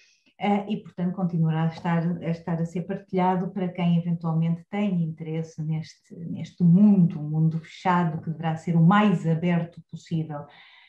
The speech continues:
a debate, a opiniões, a preocupações.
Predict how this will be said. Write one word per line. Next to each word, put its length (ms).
a 100
debate, 580
a 80
opiniões, 800
a 100
preocupações. 920